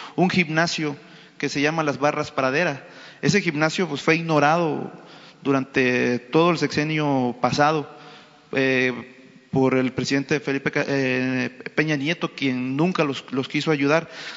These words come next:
Desde su fundación, este espacio ha servido para rescatar de las drogas y la delincuencia, presidente, a jóvenes en situación difícil,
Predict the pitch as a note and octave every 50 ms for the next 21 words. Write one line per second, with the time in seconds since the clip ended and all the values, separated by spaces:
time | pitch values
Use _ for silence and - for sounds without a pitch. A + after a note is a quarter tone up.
0 | - - - D#3 D3 E3+ D#3 F3 E3 D#3+ F3 F3 E3+ D#3+ D#3 - - F#3+ G3 A3+
1 | A#3+ B3+ - - - - - - G3 G3+ - G#3+ F#3+ - - - F#3+ F#3 - G3
2 | G3 F#3+ G3 F3+ D#3 D3+ F3+ F#3 G3 F#3 F#3+ E3 D3 C#3+ C3+ C#3 B2+ - C#3 C3
3 | - - D#3 F3 G3 G3 - - - - - - C3+ C#3+ C#3+ C#3+ C#3 C3 B2 D3
4 | D#3 D#3+ E3 D#3+ D#3 - - - - - - C#3+ C#3 C#3 C3+ C3 B2+ C3 B2+ A#2+
5 | - D3 E3 F3 F3+ - F#3 E3 F3 E3+ D#3 F3+ F3+ F3 - G3+ - - F3+ -
6 | - F#3 G3+ G3+ G#3+ G3+ G3 F#3 F#3 D3+ D#3 D3 - D3 C3+ - E3 E3+ F3+ E3
7 | D#3 - - F3 G3 - - C#3+ C3 A#2+ -